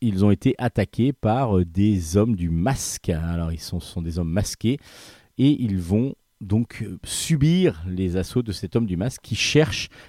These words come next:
absolument à découvrir un groupe de, d'humains qui ne sont, qui n'ont pas encore, euh, qui ont été préservés. Et ce groupe d'humains a apparemment un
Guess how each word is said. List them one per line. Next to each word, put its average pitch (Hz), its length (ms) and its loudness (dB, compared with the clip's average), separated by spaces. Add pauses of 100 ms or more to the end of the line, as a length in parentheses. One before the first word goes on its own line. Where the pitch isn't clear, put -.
absolument 113 640 4
à 107 80 0
découvrir 104 720 -2
un 85 360 -2 (720)
groupe 113 400 4 (500)
de, 95 400 6
d'humains 117 460 4
qui - 160 -4
ne 92 40 0
sont, 92 220 -4
qui - 160 -4
n'ont 98 140 2
pas 113 160 2
encore, 101 340 2
euh, 87 160 4
qui 98 140 -2
ont 95 60 4
été 127 180 2
préservés. 117 760 4 (460)
Et 110 80 2
ce 135 140 4
groupe 139 200 6
d'humains 120 520 2
a 113 460 2
apparemment 90 720 -4
un 85 100 -4